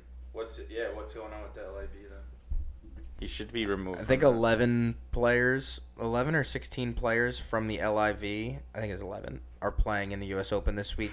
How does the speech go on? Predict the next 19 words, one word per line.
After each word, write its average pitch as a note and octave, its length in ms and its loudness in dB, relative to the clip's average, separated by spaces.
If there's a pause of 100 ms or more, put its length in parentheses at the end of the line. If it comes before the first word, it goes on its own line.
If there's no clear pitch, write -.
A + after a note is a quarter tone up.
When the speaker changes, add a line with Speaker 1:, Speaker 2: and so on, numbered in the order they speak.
Speaker 2:
because G#2+ 380 -2
they're F#2 240 2
previous G2+ 680 -4 (180)
Masters G2+ 600 -2
winners G2 400 -2
or F2+ 120 -2
tour G2 280 0
winners, G2 340 -2
so G2 160 -2
they F#2 120 -2
get F#2 340 -4
automatic G2 460 -2
bids F#2 300 -6
to A2+ 160 0
it. - 200 0 (560)
Rory B2+ 400 6
is A#2+ 140 4
tied G#2 720 2 (340)
for F#2+ 1000 -2